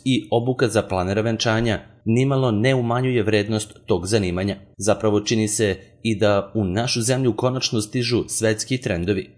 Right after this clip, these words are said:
tako da se vrlo često događa da mora biti angažovana osoba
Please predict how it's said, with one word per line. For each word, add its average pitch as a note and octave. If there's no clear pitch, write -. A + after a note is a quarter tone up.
tako A#2+
da A#2+
se A2+
vrlo A#2
često G2+
događa F#2
da G2
mora A#2
biti C#3
angažovana B2
osoba G#2